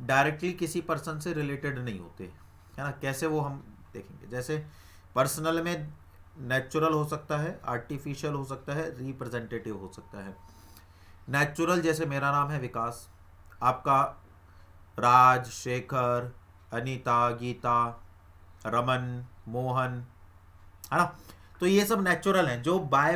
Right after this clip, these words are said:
birth हमें मिलते हैं, है ना, जो by birth हमें मिलते हैं।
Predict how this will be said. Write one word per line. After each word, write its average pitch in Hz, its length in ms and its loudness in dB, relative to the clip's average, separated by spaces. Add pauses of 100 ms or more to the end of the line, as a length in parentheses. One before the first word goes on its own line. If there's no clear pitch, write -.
birth 151 260 4
हमें 143 180 -4
मिलते 101 300 -8
हैं, 127 120 -12 (560)
है 127 60 -2
ना, 131 140 -6 (320)
जो 135 120 -2
by 135 220 4
birth 135 260 -2
हमें 120 180 -6
मिलते 92 280 -10
हैं। 76 180 -16